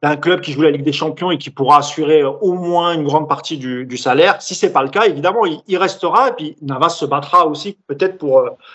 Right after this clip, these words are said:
pour prendre la place de, de Donnarumma. Mais je pense aussi que Donnarumma, même si tu le mets, tu le confortes titulaire, mais que tu laisses Donnarumma sur le banc,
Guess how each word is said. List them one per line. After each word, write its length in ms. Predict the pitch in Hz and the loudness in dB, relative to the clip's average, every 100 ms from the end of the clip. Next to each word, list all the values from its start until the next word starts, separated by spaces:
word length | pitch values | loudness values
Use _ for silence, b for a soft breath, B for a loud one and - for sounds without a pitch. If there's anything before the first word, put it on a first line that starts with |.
| B _ | B _
pour 160 | 147 - | -10 -2
prendre 220 | 180 160 | 0 2
la 80 | 147 | 2
place 260 | 165 147 | 2 -2
de, 180 | 139 143 | 2 2
de 120 | 143 147 | 2 0
Donnarumma. 640 | 160 160 208 262 - - _ _ - | 2 2 4 2 2 -8 _ _ -8
Mais 140 | 151 | -2
je 140 | 139 | 0
pense 260 | 190 262 269 | 4 4 4
aussi 220 | 220 269 | -2 -4
que 80 | 202 | -2
Donnarumma, 560 | 165 202 220 226 233 214 | 2 4 4 4 2 2
même 240 | 208 262 | 0 -4
si 160 | - 233 | -8 -16
tu 180 | 226 | -10
le 80 | 214 | -6
mets, 340 | 196 196 180 180 | -2 -2 -2 -4
tu 100 | 170 | -8
le 60 | |
confortes 320 | 202 196 185 | -6 -2 -2
titulaire, 580 | - 202 220 196 151 - _ _ _ _ _ _ - | -4 -6 2 2 2 -4 _ _ _ _ _ _ 0
mais 340 | 185 220 - - | 2 2 -2 -12
que 80 | 185 | -12
tu 180 | 160 190 | -4 4
laisses 280 | 254 262 | 6 6
Donnarumma 560 | 208 196 190 180 190 226 | 2 2 2 2 2 2
sur 220 | 226 185 | 0 -4
le 100 | 175 | -2
banc, 340 | 185 254 294 | 0 0 0